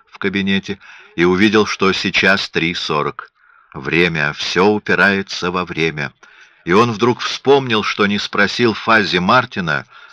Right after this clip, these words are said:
в котором часу тот увидел выезжающий из амбара черный торнадо. Тогда это не показалось важным. Сейчас да. «Во сколько часов вы упустили его,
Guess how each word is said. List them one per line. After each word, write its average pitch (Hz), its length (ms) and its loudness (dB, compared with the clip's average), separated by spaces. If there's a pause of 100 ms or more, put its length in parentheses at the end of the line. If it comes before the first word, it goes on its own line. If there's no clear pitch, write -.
(220)
в - 120 -14
котором 127 420 4
часу 156 500 2
тот 107 220 0
увидел 98 500 2 (260)
выезжающий 95 1080 2
из 92 260 -4
амбара 90 520 0
черный 82 560 0
торнадо. 76 640 -6 (760)
Тогда 92 420 0
это 139 280 2
не 139 120 -4
показалось 131 720 0
важным. 80 480 -2 (440)
Сейчас 78 640 -4
да. 85 280 2 (1300)
«Во 73 120 -8
сколько 170 360 2
часов - 500 0
вы 175 200 8
упустили 156 640 0
его, 76 440 0